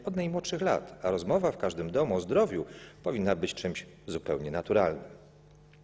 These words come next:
Wysoka Izbo, aktywność i odpowiedzialność to coś, co kobiety od lat mają w genach.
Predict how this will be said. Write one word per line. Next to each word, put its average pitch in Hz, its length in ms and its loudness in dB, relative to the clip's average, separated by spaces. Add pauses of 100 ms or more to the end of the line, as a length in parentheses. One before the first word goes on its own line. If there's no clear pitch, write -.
Wysoka 160 360 2
Izbo, 98 340 2 (680)
aktywność 208 560 6
i 180 40 6
odpowiedzialność 160 600 6
to 139 120 6
coś, 151 240 4
co 131 160 4
kobiety 143 440 6
od 113 180 4
lat 117 240 4
mają 113 200 4
w 90 80 -6
genach. 80 640 0